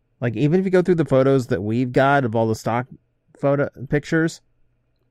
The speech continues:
you know, the legs mostly stay straight. And it's because he's got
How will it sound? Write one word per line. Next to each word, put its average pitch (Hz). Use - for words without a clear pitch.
you 131
know, 117
the 139
legs 147
mostly 135
stay 160
straight. 123
And 127
it's 143
because 156
he's 170
got 156